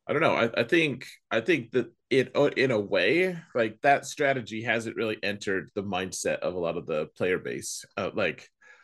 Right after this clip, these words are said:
I'm not saying that it makes Datacron so much more awesome or palatable or whatever. I, I don't, I don't need to preach it. I, I will say that once I started thinking in terms of that for my alt,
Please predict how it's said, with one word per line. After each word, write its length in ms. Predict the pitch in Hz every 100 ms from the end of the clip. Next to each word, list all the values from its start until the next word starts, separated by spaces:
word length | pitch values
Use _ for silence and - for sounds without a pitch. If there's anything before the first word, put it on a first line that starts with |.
| _
I'm 80 | -
not 160 | 208 139
saying 380 | - 127 120 131
that 120 | 113
it 100 | 101
makes 280 | 110 104 -
Datacron 500 | 104 104 - 98 95
so 240 | - 110
much 420 | 110 110 - - -
more 400 | 104 87 104 95
awesome 500 | 92 92 - 92 85 -
or 120 | 90
palatable 640 | - 113 113 104 92 98 -
or 240 | 95 95
whatever. 460 | 104 101 85 85 76
I, 200 | 87 -
I 60 | 101
don't, 220 | 107 - -
I 60 |
don't 180 | 101 95
need 100 | 101
to 60 | 92
preach 400 | - 123 107 -
it. 240 | 80 - - -
I, 140 | 95 -
I 60 | 107
will 180 | 110 127
say 440 | - 110 87 92 - - - - -
that 420 | 113 98 95 - - _ _ _ _
once 240 | - 147 -
I 120 | 131
started 480 | 139 - 120 120 -
thinking 320 | 117 117 139
in 100 | 123
terms 300 | 120 117 110
of 100 | 117
that 320 | 113 117 -
for 140 | - 104
my 180 | 95 -
alt, 340 | 104 139 -